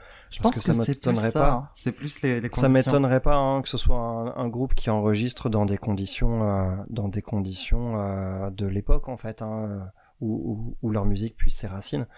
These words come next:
Speaker 2: Donc, euh, et j-, et ça m'étonnerait pas parce que vu la sincérité qu'on a dans les chansons, ça m'étonnerait pas qu'on ait la même sincérité dans la
Speaker 1: C'est,
Speaker 2: démarche,
Speaker 1: c'est
Speaker 2: évidemment.
Speaker 1: ça. Là, on est sur un,
Speaker 2: Ouais.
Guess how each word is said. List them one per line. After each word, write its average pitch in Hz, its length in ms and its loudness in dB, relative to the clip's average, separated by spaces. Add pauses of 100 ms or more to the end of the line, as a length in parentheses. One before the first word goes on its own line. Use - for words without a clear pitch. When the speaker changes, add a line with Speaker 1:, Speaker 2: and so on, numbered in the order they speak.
(420)
Speaker 2:
Donc, 104 260 -4
euh, 98 480 0 (420)
et 104 80 -6
j-, 95 180 -6
et 101 420 -4
ça - 160 -6
m'étonnerait 113 340 0
pas 135 140 4
parce 123 160 0
que 117 300 0
vu 117 140 0
la 127 100 2
sincérité 117 500 -2
qu'on 113 160 -2
a 117 80 2
dans 110 100 0
les 110 80 0
chansons, 120 380 0
ça 123 120 0
m'étonnerait 110 360 0
pas 113 120 4
qu'on 110 140 4
ait 107 60 0
la 104 100 0
même 101 160 -4
sincérité 101 520 -8
dans 101 100 -4
la 98 100 -4
Speaker 1:
C'est, 101 120 -2
Speaker 2:
démarche, 127 280 0
Speaker 1:
c'est 117 80 -6
Speaker 2:
évidemment. 101 240 -4
Speaker 1:
ça. 101 300 -4
Là, 123 280 -2
on 117 100 -4
est 117 100 -8
sur 104 200 -14
un, 101 280 -2
Speaker 2:
Ouais. 95 60 -4